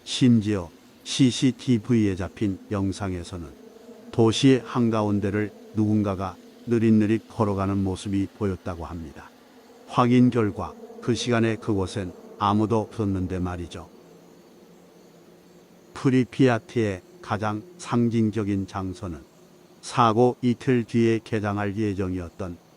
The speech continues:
놀이공원입니다. 놀이공원의 관람차는 한 번도 운행된 적이 없지만,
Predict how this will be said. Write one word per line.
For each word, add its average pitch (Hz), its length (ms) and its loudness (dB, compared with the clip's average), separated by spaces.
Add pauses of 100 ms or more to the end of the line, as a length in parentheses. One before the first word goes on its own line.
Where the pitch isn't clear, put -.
놀이공원입니다. 107 1160 -2 (2000)
놀이공원의 123 720 6
관람차는 95 720 -4 (220)
한 117 260 2
번도 117 480 4
운행된 110 480 2
적이 98 220 -4
없지만, 85 400 -10